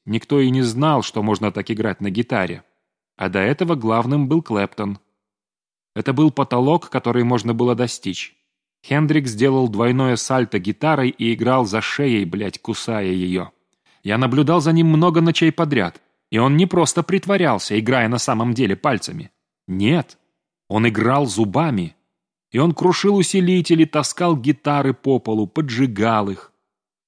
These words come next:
Иэн всё ещё раздумывал, как бы ему найти собственное жильё, когда Невилл неожиданно упомянул, что они ищут второго роуди для следующего тура Хендрикса.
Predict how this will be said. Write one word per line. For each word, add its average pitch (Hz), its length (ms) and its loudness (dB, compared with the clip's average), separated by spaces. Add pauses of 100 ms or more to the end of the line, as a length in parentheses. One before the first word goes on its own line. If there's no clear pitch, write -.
(140)
Иэн 147 480 2
всё - 180 -4
ещё 143 300 0
раздумывал, 110 720 0
как 147 240 -4
бы 160 100 2
ему 160 160 2
найти 151 320 0
собственное 131 640 -2
жильё, 101 500 0 (400)
когда 107 280 -2
Невилл 127 440 2
неожиданно 156 640 2
упомянул, 131 720 0 (200)
что - 280 -2
они 143 220 2
ищут 170 420 0
второго 135 440 2
роуди 170 440 4
для 131 220 2
следующего 156 720 2
тура 127 260 -2
Хендрикса. 90 760 -4